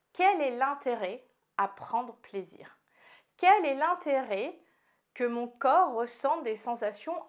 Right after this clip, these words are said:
agréables ? À quoi ça sert ? Tu vas te lister tout ça. Et en fait, il y a cette idée que moi, j'aime bien transmettre. Le but du plaisir n'est que d'être ressenti.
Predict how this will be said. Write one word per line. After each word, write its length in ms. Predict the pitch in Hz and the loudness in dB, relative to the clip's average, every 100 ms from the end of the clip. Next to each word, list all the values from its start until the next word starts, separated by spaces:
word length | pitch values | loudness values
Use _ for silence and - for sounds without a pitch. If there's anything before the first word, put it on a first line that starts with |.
| - | 2
agréables ? 680 | 247 226 220 175 143 - - _ _ _ _ _ | 2 2 -4 -6 -8 -12 -20 _ _ _ _ _
À 80 | 277 | -10
quoi 260 | 302 - 466 480 | -8 4 4 4
ça 120 | 359 | 0
sert ? 460 | 339 320 294 - - _ _ _ _ | -2 -2 -2 -6 -20 _ _ _ _
Tu 120 | - 196 | -12 -6
vas 100 | 190 | -6
te 120 | - | -6
lister 340 | 240 - 226 | -14 -8 -10
tout 100 | 208 | -10
ça. 220 | 202 302 453 - _ _ _ _ _ _ _ _ _ _ _ | -8 -4 -2 -4 _ _ _ _ _ _ _ _ _ _ _
Et 80 | 240 | -4
en 120 | 233 | -4
fait, 460 | 240 - 453 554 - _ _ _ _ _ - | -2 0 0 0 -8 _ _ _ _ _ -18
il 60 | 214 | -6
y 100 | 214 | -4
a 80 | |
cette 320 | 220 247 240 - | -2 -4 -6 -10
idée 300 | 277 247 403 427 - | -6 -4 -4 -8 -8
que 100 | 196 | -8
moi, 200 | 214 294 | -4 -6
j'aime 240 | 269 196 | -6 -8
bien 320 | 185 196 294 403 | -10 -8 -4 -4
transmettre. 840 | - 233 - 214 196 - - _ _ _ _ _ _ _ _ - | -6 -10 -10 -10 -8 -8 -14 _ _ _ _ _ _ _ _ -10
Le 180 | 214 | -6
but 340 | 214 202 339 339 | -6 -6 -10 -10
du 100 | 233 | -20
plaisir 560 | - 220 196 185 196 262 _ _ _ _ _ - | -12 -10 -10 -12 -16 -16 _ _ _ _ _ -18
n'est 180 | 214 208 | -14 -12
que 140 | 208 | -10
d'être 340 | 277 208 202 - | -8 -8 -8 -18
ressenti. 840 | 180 185 226 240 196 190 - - | -18 -14 -12 -12 -14 -14 -18 -20